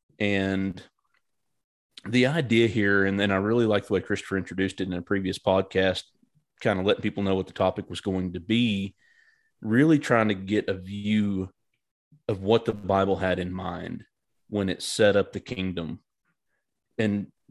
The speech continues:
th-, if there's one passage that can summarize it, we all go back to Titus two,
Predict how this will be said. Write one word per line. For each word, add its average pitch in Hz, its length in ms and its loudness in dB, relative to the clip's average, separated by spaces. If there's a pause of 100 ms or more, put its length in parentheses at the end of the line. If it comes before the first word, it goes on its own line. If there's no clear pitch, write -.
(160)
th-, 110 300 -8
if 117 140 0
there's 107 280 0
one 131 320 4
passage 107 460 0
that 104 200 -4
can 101 140 -8
summarize 95 540 0
it, 95 160 -4
we 101 180 2
all 98 200 4
go 98 120 -2
back 92 320 -4
to - 60 -20
Titus 87 380 -2
two, - 260 -8